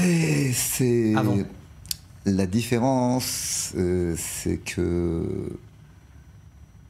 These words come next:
Speaker 1: la, comment je veux dire ça ? Attends, en hébreu, ça va être plus facile. Euh,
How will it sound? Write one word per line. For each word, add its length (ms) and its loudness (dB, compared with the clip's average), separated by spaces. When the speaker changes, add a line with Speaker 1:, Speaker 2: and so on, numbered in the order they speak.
Speaker 1:
la, 800 0
comment 180 0
je 80 -6
veux 100 0
dire 140 -2
ça ? 140 -4
Attends, 840 -8
en 80 -2
hébreu, 220 0
ça 60 -10
va 80 -2
être 100 -8
plus 100 -4
facile. 460 -2
Euh, 360 4